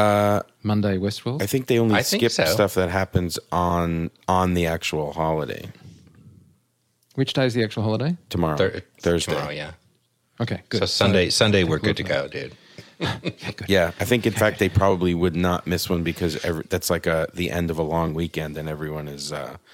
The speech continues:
Speaker 1: you know, coming back to their thing. But I don't know if I find that
Speaker 2: I said
Speaker 1: all
Speaker 2: Monday, but 'cause it, it airs Monday here
Speaker 1: Oh, right.
Speaker 2: at
Speaker 1: Well,
Speaker 2: one o'clock.
Speaker 1: that's 'cause you're in the
Speaker 2: Um, but
Speaker 1: future.
Speaker 2: yes,
Speaker 1: Yeah.
Speaker 2: your Sunday, yeah. I'm in the future, yeah.
Speaker 3: Yeah.
Speaker 2: Hey, um, okay, so
Speaker 1: <laughs>
Speaker 2: getting back to <laughs> reality, and anyone that listened to our Westworld podcast would know how obsessed I am with that show.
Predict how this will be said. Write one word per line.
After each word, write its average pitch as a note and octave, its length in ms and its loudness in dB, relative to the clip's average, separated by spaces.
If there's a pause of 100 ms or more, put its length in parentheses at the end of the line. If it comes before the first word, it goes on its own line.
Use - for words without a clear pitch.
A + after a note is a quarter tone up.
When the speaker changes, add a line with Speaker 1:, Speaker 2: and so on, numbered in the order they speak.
(360)
Speaker 1:
you D#2 100 -2
know, D2+ 100 -4
coming E2 300 -2
back D#2 240 -2
to D#2+ 100 -4
their D2 280 -6 (200)
thing. D2 320 -6
But - 180 -2 (460)
I F2+ 40 -4
don't F2 100 0
know E2 140 0
if - 120 -4
I E2 60 2
find D#2+ 260 0
that D#2 80 0
Speaker 2:
I - 60 -2
said C#3+ 180 2
Speaker 1:
all B2+ 60 0
Speaker 2:
Monday, A#2+ 260 4
but - 180 -4
'cause A#2 140 0
it, B2 160 0
it A#2+ 80 2
airs A#2+ 240 4
Monday G#2+ 360 2
here G#2 180 4
Speaker 1:
Oh, F#2 120 6
right. F2 220 4
Speaker 2:
at G2 80 0
Speaker 1:
Well, D#2+ 120 4
Speaker 2:
one D#2+ 100 2
o'clock. F#2 320 -2
Speaker 1:
that's F2 160 -2
'cause F2 180 0
you're E2 120 2
in - 60 2
the F#2+ 60 0
Speaker 2:
Um, F2+ 160 -2
but D#2+ 100 -2
Speaker 1:
future. G2+ 60 0
Speaker 2:
yes, G2 260 -2 (140)
Speaker 1:
Yeah. - 140 -8
Speaker 2:
your G2+ 160 0
Sunday, F2+ 300 -4
yeah. F2 80 -10 (100)
I'm G#2 80 -2
in F#2+ 60 -4
the F#2 60 -10
future, F#2 240 -12
yeah. F2 180 -10 (180)
Speaker 3:
Yeah. - 180 -4 (180)
Speaker 2:
Hey, D3 160 6
um, C3 140 0
okay, A#2 220 2
so C#3+ 260 2
Speaker 1:
<laughs> A2+ 160 0
Speaker 2:
getting D3+ 140 4
back B2+ 200 4
to C3+ 460 0
<laughs> - 0 -
reality, A2 460 2
and - 80 0
anyone C3+ 320 2
that F#2 80 0
listened A2+ 280 0
to A2 120 -2
our G2 100 2
Westworld G2 400 -2
podcast G#2 400 -4
would F#2+ 60 -6
know F#2+ 80 -2
how F#2+ 100 -4
obsessed - 560 -6
I A2 40 0
am A2 100 0
with G#2+ 100 -2
that - 120 -4
show. A#2+ 200 -6